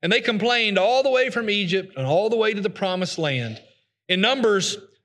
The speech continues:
uh, and I'm not gonna give you all these scripture references. If you feel like you need them, I'll give them to you later. But for time's sake, all the things that they complained, complained about, complained about on their journeys. They complained about what they had to drink, what they had to eat,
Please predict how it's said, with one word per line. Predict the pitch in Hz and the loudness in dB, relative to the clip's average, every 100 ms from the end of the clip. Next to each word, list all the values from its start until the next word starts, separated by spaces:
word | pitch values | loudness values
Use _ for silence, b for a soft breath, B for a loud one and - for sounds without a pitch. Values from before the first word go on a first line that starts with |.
| - | -6
uh, | 170 165 165 | -2 -2 -2
and | 196 | -2
I'm | 226 | 0
not | 254 | 0
gonna | 220 | 0
give | 208 220 | 0 2
you | 208 | 2
all | 196 | 2
these | 185 - - _ | -2 -6 -18 _
scripture | - 240 - 196 | -4 -4 0 0
references. | 208 214 185 214 180 | 0 -2 -2 -2 -2
If | - | -4
you | 170 | -2
feel | 208 | -2
like | 185 180 | -2 -2
you | |
need | 180 190 | -4 -2
them, | 185 | -2
I'll | 170 | -2
give | 165 170 | -2 -4
them | 165 | -4
to | 190 | -2
you | 170 | 0
later. | 170 180 | 0 0
But | 160 147 | -2 -4
for | 156 | -4
time's | 180 180 - | -2 -2 -2
sake, | 185 180 B B - | -2 -2 B B 0
all | 254 | 2
the | 311 277 | 4 2
things | 285 277 | 2 0
that | 233 | 0
they | 233 240 | 0 0
complained, | 220 - 220 233 202 | -2 -2 0 0 -2
complained | - 233 226 | -2 0 0
about, | 185 180 175 - - | 0 0 -2 -8 -6
complained | 190 220 226 | -2 -2 0
about | 196 196 | 0 0
on | 196 | 0
their | 170 | 0
journeys. | 156 175 139 123 B B | 0 -2 -2 -6 B B
They | 202 | -2
complained | 208 175 226 226 | 0 0 2 4
about | 202 185 | 2 2
what | 185 | 0
they | 180 | 0
had | 175 | 0
to | 143 | -2
drink, | 139 190 277 B B _ | 0 -2 -4 B B _
what | 175 196 | -2 2
they | 190 | 2
had | 185 175 | 2 0
to | 160 - | -2 -2
eat, | 202 240 | -2 -4